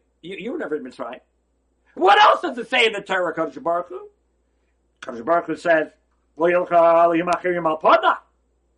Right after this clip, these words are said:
avodah zara." Says Moshe Rabbeinu to the angels, "Avodah zara? You, you, you, you angels, you, you live in, of the Avodah zara? You struggle with Avodah zara?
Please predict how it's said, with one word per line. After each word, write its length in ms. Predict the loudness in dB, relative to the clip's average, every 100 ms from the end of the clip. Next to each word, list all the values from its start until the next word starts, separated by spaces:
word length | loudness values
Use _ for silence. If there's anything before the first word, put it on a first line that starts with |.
| _
avodah 340 | -6 -4 -2 -4
zara." 400 | 2 2 2 -4 _ _ _ _ _ _ _ _ _ _ _ _ _ _ _
Says 280 | _ -4 -2
Moshe 220 | -2 -4
Rabbeinu 360 | -6 -8 -10 -10
to 80 | -12
the 160 | -6 -6
angels, 320 | -6 -16 _ _ _ _
"Avodah 340 | -4 -2 -2 -4
zara? 420 | -2 0 0 -2 _ _ _ _ _
You, 180 | -18 -16
you, 360 | -12 -8 -8 -8
you, 200 | -8 -8
you 240 | -6 -2 0
angels, 400 | 0 -4 -16 _ _
you, 120 | -14
you 240 | -2 2
live 180 | 2 2
in, 220 | -2 -4 -4 -2 -2
of 140 | -2
the 80 | 0
Avodah 440 | 0 0 -2 -8
zara? 380 | -2 -2 0 -4 _ -20
You 80 |
struggle 280 | -6 -4 -2
with 120 | -2
Avodah 360 | 0 -2 -2 -6
zara? 280 | -2 0